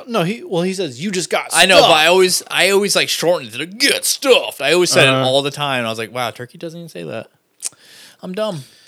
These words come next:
Speaker 1: Yeah, it's all right. It happens.
Speaker 2: Yeah, I mean, the dialogue is very intense in this movie, so.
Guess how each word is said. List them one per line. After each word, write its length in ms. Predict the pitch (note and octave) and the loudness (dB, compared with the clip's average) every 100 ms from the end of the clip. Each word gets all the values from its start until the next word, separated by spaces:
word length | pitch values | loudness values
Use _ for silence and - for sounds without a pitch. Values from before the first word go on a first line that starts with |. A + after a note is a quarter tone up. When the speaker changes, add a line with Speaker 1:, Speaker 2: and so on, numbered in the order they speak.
| _ _ _ _ _ | _ _ _ _ _
Speaker 1:
Yeah, 180 | A#2 A2 | -16 -14
it's 140 | G#2+ A#2 | -12 -10
all 80 | |
right. 220 | G2 F#2+ G2 | -10 -10 -12
It 40 | |
happens. 680 | A2+ A2 G#2 G#2+ A2 B2 - _ _ _ - - - | -10 -8 -8 -10 -14 -14 -18 _ _ _ -20 -20 -20
Speaker 2:
Yeah, 360 | A#2+ A2+ A2 G#2 - - | -18 -14 -14 -16 -20 -18
I 40 | |
mean, 140 | A2+ | -16
the 80 | A2 | -12
dialogue 420 | A2 B2 B2 A2+ | -6 -4 -4 -6
is 140 | A2 G2+ | -8 -10
very 260 | G2 F#2+ F#2 | -8 -8 -10
intense 360 | F2+ F#2 F2 | -14 -16 -16
in 100 | D#2+ | -18
this 160 | D#2 - | -20 -18
movie, 280 | F2+ F2 F2 | -18 -16 -16
so. 300 | - F#2+ | -16 -16